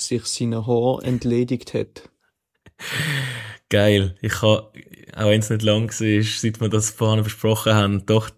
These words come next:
Speaker 2: jetzt recht gerätselt, was du echt könntest sagen. Ähm,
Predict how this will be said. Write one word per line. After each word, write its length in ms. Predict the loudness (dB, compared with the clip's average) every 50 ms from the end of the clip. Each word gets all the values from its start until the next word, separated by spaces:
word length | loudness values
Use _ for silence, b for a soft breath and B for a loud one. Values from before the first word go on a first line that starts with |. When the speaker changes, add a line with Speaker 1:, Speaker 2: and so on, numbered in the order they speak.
| _ _ _ -8 -6
Speaker 2:
jetzt 200 | -6 -4 0 0
recht 280 | 0 0 0 -2 0
gerätselt, 540 | 2 2 4 4 2 2 0 -2 -2 -2 0
was 180 | 0 0 -2 -2
du 100 | -4 -4
echt 280 | -4 -4 -6 -6 -4
könntest 340 | -2 -2 -2 -2 -2 -2 0
sagen. 540 | 2 2 2 2 2 2 2 2 2 0 B B B B B B B B B B B B B
Ähm, 520 | -2 0 2 2 2 0 0 -2 -4 -6